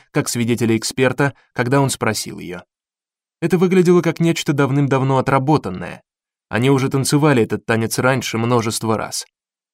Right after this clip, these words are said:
Подобная фамильярность заставила меня задуматься, скольких людей эта добрая докторша помогла Корну посадить на стул. От этой мысли меня бросило в дрожь. Пот у меня на спине понемногу высыхал, и я даже слегка подмерз.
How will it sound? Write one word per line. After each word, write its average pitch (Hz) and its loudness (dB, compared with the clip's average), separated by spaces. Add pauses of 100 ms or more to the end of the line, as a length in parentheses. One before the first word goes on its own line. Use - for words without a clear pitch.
Подобная 156 2
фамильярность 147 2
заставила 127 0
меня 123 0
задуматься, 143 2
скольких 160 0
людей 135 2
эта 120 0
добрая 113 2
докторша 131 0 (200)
помогла 143 2
Корну 135 2
посадить 107 -2
на 107 -6
стул. - -12 (560)
От 101 -6
этой 123 2
мысли 127 0
меня 110 0
бросило 107 -2
в 104 -4
дрожь. 95 -6 (640)
Пот 139 2
у 139 0
меня 127 0
на 123 0
спине 120 -2
понемногу 117 0
высыхал, 113 0 (300)
и 110 -2
я 117 2
даже 120 0
слегка 120 -2
подмерз. 107 -4